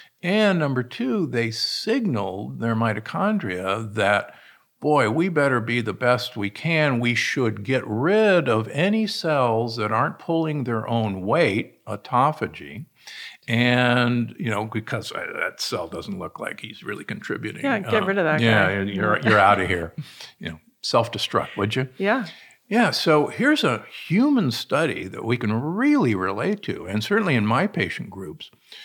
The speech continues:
Speaker 1: uh, when I ask them to start, you know, time-restricted feeding, try to get to noon,
Speaker 2: Mm-hmm.
Speaker 1: we watch their insulin-like growth factors plummet, regardless of what else they're eating,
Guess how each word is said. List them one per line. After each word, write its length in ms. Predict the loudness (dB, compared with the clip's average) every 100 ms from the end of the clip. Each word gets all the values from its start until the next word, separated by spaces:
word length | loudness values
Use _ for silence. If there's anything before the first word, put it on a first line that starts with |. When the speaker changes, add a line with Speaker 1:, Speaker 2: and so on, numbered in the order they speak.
| -20 -16 -6
Speaker 1:
uh, 160 | -4
when 220 | 0 2
I 160 | 4 4
ask 400 | 4 2 0 -4
them 200 | -8 -8
to 120 | -6
start, 640 | -4 -4 0 2 4 2 -4
you 100 | -6
know, 300 | -4 -4 -8 -10
time-restricted 720 | -6 -4 -4 -4 -4 -4 -6
feeding, 880 | -6 -2 0 0 0 -2 -6 -8 -12 -12
try 360 | -4 0 2
to 80 | 0
get 240 | -2 -4 -4
to 480 | 0 0 0 -4 -8
noon, 680 | -4 2 4 4 2 -2 -4 _ -14
Speaker 2:
Mm-hmm. 360 | -10 -8 -10 -12 -16 -6
Speaker 1:
we 140 | -2
watch 380 | 0 0 -4 -6
their 120 | -6
insulin-like 580 | -4 -6 -8 -10 -6 -8
growth 260 | -8 -16 -12
factors 480 | -12 -12 -16 -20 -20 -18
plummet, 580 | -12 -8 -4 -4 -6 _ -8
regardless 840 | -6 -4 2 4 6 4 2 0 -2
of 160 | -2
what 300 | -2 -2 -6 -2
else 240 | -2 -2
they're 180 | -2 0
eating, 300 | 0 -4 -10